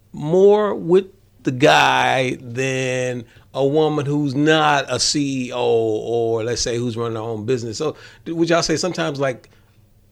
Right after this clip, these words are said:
what turns some of these guys off may be that the women might be trying to compete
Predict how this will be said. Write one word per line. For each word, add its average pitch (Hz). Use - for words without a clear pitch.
what 135
turns 170
some 165
of -
these 143
guys 135
off 127
may 139
be 135
that 127
the 123
women 143
might 135
be 127
trying 139
to 120
compete 156